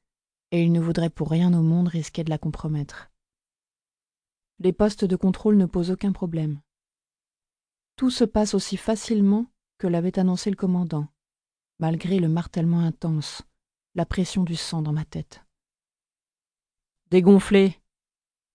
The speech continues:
dirait Moira. Après le deuxième poste de contrôle, Nick interroge. « Ici, monsieur ? » Et le commandant répond. «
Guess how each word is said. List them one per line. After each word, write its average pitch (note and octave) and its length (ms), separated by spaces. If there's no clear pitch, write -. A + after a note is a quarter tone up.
dirait E3+ 260
Moira. D#3+ 440
Après G3 280
le A3 120
deuxième G3 400
poste G#3 260
de F3 100
contrôle, G#3 600
Nick G3+ 240
interroge. « F3 640
Ici, E3+ 380
monsieur ? » G#3 420
Et G3 100
le G3 120
commandant G#3 380
répond. « F3 440